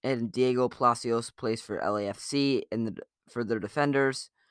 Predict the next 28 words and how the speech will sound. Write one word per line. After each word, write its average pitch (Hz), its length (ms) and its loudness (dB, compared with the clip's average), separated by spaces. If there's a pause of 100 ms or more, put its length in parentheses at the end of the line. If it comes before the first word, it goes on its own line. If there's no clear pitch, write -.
(500)
And 139 180 4
then, 135 400 2
um, 120 560 2 (1600)
they 143 120 6
have 165 200 6
some 190 200 0
other 147 240 8
players 131 420 2
that, 127 300 0
uh, 113 380 4 (280)
there's 135 180 -2
a 139 60 -8
few 170 160 -4
players 147 240 4
that 135 100 -14
play 135 140 2
in 127 80 2
the 127 60 0
Bundesliga. 131 600 2 (360)
Piero, 147 480 6 (640)
uh, 139 300 8 (460)
Hikami, 175 680 2 (460)
he's 160 300 0 (180)
made 143 280 2 (100)
thirty, 151 500 6 (260)
uh, 131 300 6 (120)
twenty-three 170 420 0
appe-, - 320 -2